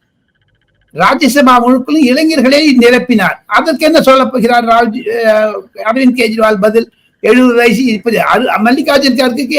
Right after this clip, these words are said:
எண்பத்தி நாலு வயசு ஆச்சே, அது ஒண்ணு பேச மாட்டேங்கிறாரு. So, இது ஒரு குழப்பத்தின் மன்னராக இருக்கக்கூடிய அரவிந்த் கெஜ்ரிவால் பே-, பேசுவது,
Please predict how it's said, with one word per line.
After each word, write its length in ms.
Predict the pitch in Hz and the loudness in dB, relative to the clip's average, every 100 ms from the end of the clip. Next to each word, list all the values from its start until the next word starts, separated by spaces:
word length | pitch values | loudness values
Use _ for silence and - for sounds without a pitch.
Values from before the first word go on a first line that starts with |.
| 254 | 0
எண்பத்தி 220 | 320 320 | 0 -4
நாலு 220 | 302 285 | -2 2
வயசு 260 | 262 214 247 | 2 2 0
ஆச்சே, 360 | 185 220 214 - _ _ _ _ _ _ | 0 -2 -4 -6 _ _ _ _ _ _
அது 360 | - 226 311 285 | -2 -2 2 2
ஒண்ணு 80 | 302 | 2
பேச 300 | 269 240 240 | 0 0 -2
மாட்டேங்கிறாரு. 680 | 233 220 220 214 202 202 208 180 _ _ _ _ _ _ _ _ | -2 -4 -4 -4 -6 -8 -12 -16 _ _ _ _ _ _ _ _
So, 260 | - 427 415 - _ | 2 2 2 -6 _
இது 280 | 196 262 294 | -8 -4 0
ஒரு 200 | 269 - | -2 0
குழப்பத்தின் 720 | 254 330 - 311 - 294 262 | 0 0 0 -2 0 2 4
மன்னராக 580 | 220 240 277 269 254 240 | 4 2 2 2 2 0
இருக்கக்கூடிய 500 | 233 247 240 240 220 | -2 -4 -6 -4 -2
அரவிந்த் 400 | 190 196 262 262 | 0 -2 -2 -2
கெஜ்ரிவால் 520 | 254 233 226 220 208 175 | -2 -4 -2 -2 -2 0
பே-, 220 | 208 208 - | 2 2 2
பேசுவது, 680 | 226 233 226 226 160 208 | 2 2 2 0 0 -4